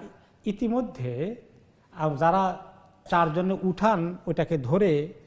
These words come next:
ওনারা খালি সিট উঠে পিঠের, আহ, উটের পিছনে ব-, বসে দিয়েছেন, মনে করছেন আমি ভিতরে আছি। তো একজন মানুষ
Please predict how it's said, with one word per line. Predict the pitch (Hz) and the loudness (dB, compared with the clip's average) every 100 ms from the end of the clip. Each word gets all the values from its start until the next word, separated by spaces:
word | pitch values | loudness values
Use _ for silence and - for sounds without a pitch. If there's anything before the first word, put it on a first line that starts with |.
| - _ - | -20 _ 0
ওনারা | 170 202 202 | 4 6 6
খালি | - - 196 196 | 2 0 2 0
সিট | - 220 | -2 -4
উঠে | 196 170 202 | -4 -2 -4
পিঠের, | - 196 190 175 180 - _ _ _ - 156 156 160 | -2 -6 -6 -8 -12 -20 _ _ _ -4 -2 -2 -4
আহ, | 160 | -4
উটের | 175 175 | -4 -2
পিছনে | 147 160 185 185 | -4 -4 -4 -4
ব-, | 156 147 | -4 -4
বসে | 151 - 156 | -6 -4 -4
দিয়েছেন, | 127 127 - 139 | -4 -8 -8 -4
মনে | 175 175 | -4 -2
করছেন | 165 185 | -4 -4
আমি | 160 156 | -2 0
ভিতরে | 147 147 127 | -2 -4 -6
আছি। | 107 - - _ _ _ _ _ _ _ _ _ _ _ _ _ _ _ _ _ _ _ | -10 -18 -20 _ _ _ _ _ _ _ _ _ _ _ _ _ _ _ _ _ _ _
তো | 185 180 - - - _ _ | -4 -4 -6 -14 -20 _ _
একজন | 185 180 185 | -2 0 2
মানুষ | 196 180 185 240 | 2 2 2 -2